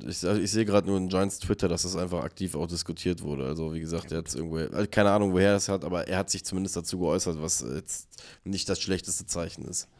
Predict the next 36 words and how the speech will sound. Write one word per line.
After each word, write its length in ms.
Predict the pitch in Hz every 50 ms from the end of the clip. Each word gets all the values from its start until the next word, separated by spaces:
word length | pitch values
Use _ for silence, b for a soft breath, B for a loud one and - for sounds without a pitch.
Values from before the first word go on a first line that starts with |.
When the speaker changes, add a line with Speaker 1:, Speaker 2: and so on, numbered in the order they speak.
| b
Speaker 2:
Ja. 180 | - 90 87 - - - _ _ _ _ _ _ _ _ _ _ -
Speaker 1:
Aber 360 | - - 90 90 92 87 - -
auch 120 | 82 90
nichts 180 | 92 87 85 -
bedeutet. 460 | - 82 82 73 71 - - - - _ _ _ _ _ _ _ _ _ _ - - - _ _ _ _ _ _ _ - _ _ _ _ - _
Speaker 2:
Ich 120 | - -
bin 120 | - - 104
gespannt. 420 | 104 - - - 139 104 - - - _ b b b b b b b b b b b b b b b
Ich 160 | - - - -
glaub, 180 | - 85 - -
das 140 | - -
könnte 200 | - - - - -
passieren. 340 | - - - 165 139 107 101 - _ _ _ _ _
Ich 120 | _ - -
denk 180 | - 104 113
grad 180 | - 95 90 -
drüber 140 | - - 80
nach, 320 | 80 78 78 104 156 - -
aber 360 | - 92 95 90 90 92 - _ _ - _ _ _ _ _ _ _ _ _ _ _ _ -
wenn 120 | - 90
die 60 | 87
Cardinals 800 | 87 - - - 95 101 113 123 123 127 131 139 143 135 - -
zu 160 | - - - 117
viel 280 | - - 101 95 87
wollen 440 | 87 87 92 104 127 147 156 165 151 -
und 160 | - 104 98
du 80 | 104 95
willst 140 | 107 110 -
auch 100 | 98 101
Marvin 280 | 104 92 92 92 -
Harrison 300 | 98 120 147 131 - -
nicht 180 | 87 82 - -
gehen 180 | - 87 85 82
lassen, 460 | 80 78 82 - - 95 117 156 165 - _ _ _ _ _ _ _ _ _ _ _ _ -
die 100 | - 92 -
Chargers, 920 | - - - 117 101 107 110 107 113 113 123 143 175 180 - - -